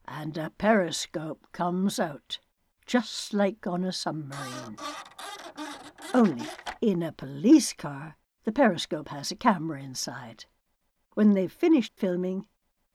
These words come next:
the periscope goes back down into the car. The lid closes, and the police take the film to the station and watch it to see who looks guilty."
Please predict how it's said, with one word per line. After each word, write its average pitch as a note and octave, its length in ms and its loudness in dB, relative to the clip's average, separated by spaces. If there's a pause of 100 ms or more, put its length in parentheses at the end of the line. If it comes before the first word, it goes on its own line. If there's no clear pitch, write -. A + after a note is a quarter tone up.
(120)
the F#3 80 -10
periscope F#3 840 2 (280)
goes D3 400 -8
back F3+ 460 -2
down F#3+ 440 2
into G3+ 320 2
the G#3+ 120 2
car. C3+ 560 -4 (1800)
The F#3+ 80 -6
lid D#3 360 -6
closes, A#3 800 4 (480)
and G#3 160 4
the G#3+ 60 2
police G#3+ 340 2
take - 240 -2
the A3 60 -2
film F3 260 -2
to F3+ 100 -6
the G3 100 -4
station D#3 500 -8 (260)
and G#3+ 200 8
watch - 260 6
it - 200 -8
to G3+ 100 -6
see F3+ 200 0
who F3+ 220 0
looks D#3 320 -6
guilty." C3+ 580 -6